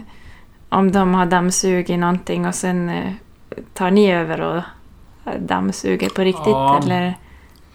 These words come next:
Speaker 2: Det beror lite
Speaker 1: accepterar
Speaker 2: på
Speaker 1: de det?
Speaker 2: humöret, eh, faktiskt. Eh, jag brukar, i alla fall min dotter då, hon brukar ju dammsuga väldigt länge på samma ställe. Hon,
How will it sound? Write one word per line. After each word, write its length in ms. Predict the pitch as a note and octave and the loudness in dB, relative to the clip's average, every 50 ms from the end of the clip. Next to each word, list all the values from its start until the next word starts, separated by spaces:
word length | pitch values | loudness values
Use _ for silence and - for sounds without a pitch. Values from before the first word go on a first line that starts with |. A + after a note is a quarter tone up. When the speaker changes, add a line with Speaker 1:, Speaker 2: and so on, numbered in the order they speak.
| - - - - - - | -20 -20 -20 -20 -12 -4
Speaker 2:
Det 120 | - - | -2 0
beror 160 | C3 D#3 F3 F3+ | 2 2 2 2
lite 140 | E3+ G3 | 4 2
Speaker 1:
accepterar 200 | G#3+ G#3 G3+ G3 - | 2 4 4 4 4
Speaker 2:
på 40 | D3+ | 4
Speaker 1:
de 80 | D3 E3 | 2 2
det? 60 | E3 | 0
Speaker 2:
humöret, 1040 | E3 D#3 D3 C#3+ D3 E3 E3+ D#3 C#3+ C3 B2 A#2 A#2 A2 - - - - - - - - F3 D#3 | -2 0 0 0 2 2 2 0 0 0 -2 -2 -4 -4 -8 -14 -16 -14 -14 -12 -10 -10 -8 -6
eh, 180 | C#3+ C3+ B2+ | -6 -6 -6
faktiskt. 840 | B2+ - A#2 A2 - - - - C3 B2+ A#2+ - - - - - - | -4 -4 -6 -6 -6 -10 -10 -8 -8 -8 -8 -8 -10 -10 -12 -12 -10
Eh, 340 | D3 C3+ B2+ A#2+ A#2+ A#2+ A#2+ - - - - - - - - - - _ _ _ _ _ _ _ _ _ C#3 C#3 C#3 C3+ C3+ | -8 -8 -6 -8 -8 -8 -10 -12 -16 -20 -20 -20 -20 -20 -20 -20 -20 _ _ _ _ _ _ _ _ _ -8 -6 -6 -4 -4
jag 200 | C3+ C3 C3+ C3+ | -2 -2 -2 -2
brukar, 800 | C#3 D3 D3 D3+ D3 C#3 C#3+ - D3+ C#3 C3 C3 C3+ C3+ C3+ C3+ | -4 -2 0 0 0 -2 -4 -4 -4 -2 0 0 0 0 0 -2
i 80 | C3+ C3+ | -2 -2
alla 180 | C3+ C3+ B2+ | -2 -2 -2
fall 240 | - - C#3+ C#3 C3 | -2 -2 -4 -2 -2
min 280 | C3+ C3+ C#3 C3+ C3 B2+ | 0 0 0 -2 -2 -2
dotter 580 | C#3 C3+ B2 B2+ - - - - D3 D3 D3 | -2 -2 -2 -4 -8 -12 -6 -4 -2 -2 0
då, 120 | C#3+ C#3+ C3 | -2 -2 -2
hon 200 | B2+ B2 C3 C3+ | -2 -2 -2 -2
brukar 260 | C3+ B2+ B2 B2+ C#3 | -4 -4 -6 -6 -6
ju 120 | C#3 C3+ C3+ | -6 -6 -4
dammsuga 520 | C3+ C3 B2+ B2 - - C#3 C3+ C3 B2+ | -2 -2 -2 -2 -4 -4 -4 -4 -4 -4
väldigt 320 | B2+ B2+ B2+ B2 A#2+ A2 | -4 -4 -4 -6 -6 -6
länge 480 | A#2 B2+ B2+ B2+ B2 A#2+ A#2 A#2+ B2+ C3 | -6 -4 -4 -2 -2 -2 -4 -4 -4 -4
på 140 | C3 C#3 B2+ | -4 -4 -4
samma 320 | A#2+ - A#2+ A#2+ A#2 A#2+ | -2 -2 -2 -2 -2 -4
ställe. 440 | A#2 - - - C3+ B2+ B2+ B2 B2 | -4 -4 -4 -2 -2 0 0 0 -2
Hon, 240 | A#2+ B2+ B2 B2 | -2 -2 -2 -4